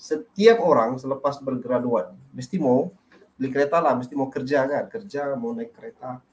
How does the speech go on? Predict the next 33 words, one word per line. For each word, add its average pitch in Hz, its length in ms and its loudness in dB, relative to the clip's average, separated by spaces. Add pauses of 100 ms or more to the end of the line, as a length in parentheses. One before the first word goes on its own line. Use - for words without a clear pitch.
(500)
Kena-kena 131 400 -4
lagi 127 240 -4
kita 131 80 -4
di 127 380 0
K 123 180 -4
K 131 160 -2
ni 139 160 2
pengangkutan 120 460 0
awam 127 340 2
tidak 113 300 -4
convenient. 139 580 0 (520)
Jadi 139 160 0
kenderaan 143 560 2
tu 156 100 -6
dalam, 123 380 0 (160)
dari 127 240 -2
segi 127 240 -2
motor 135 580 4
dan 123 300 -2 (320)
kereta 143 480 4
ni 143 100 -2
perlu. 107 460 6 (1040)
Jadi 175 160 6
kita 247 160 6
cuma 196 240 4
tahu 185 160 4
pakai, 101 320 -2 (720)
tidak 135 220 0
tahu 143 260 4
repair, 135 480 2
tidak 104 160 -6
tahu 117 160 0
apa-apa. 123 560 0